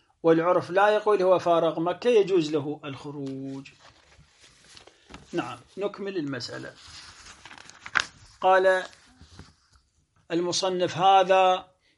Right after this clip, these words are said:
ولا يجوز لمن أتى بعمرة التمتع أن يترك الحج اختيارا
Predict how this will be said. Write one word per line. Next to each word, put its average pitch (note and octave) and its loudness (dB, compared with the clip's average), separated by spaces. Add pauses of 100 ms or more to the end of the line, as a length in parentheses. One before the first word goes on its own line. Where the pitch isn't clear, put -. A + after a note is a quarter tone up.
(120)
ولا G3+ 2
يجوز F#3+ 0
لمن F#3+ 0
أتى F3 0
بعمرة D#3+ 0
التمتع D#3+ -4
أن D#3 -2
يترك D#3 -4
الحج D3+ -4
اختيارا C#3 -4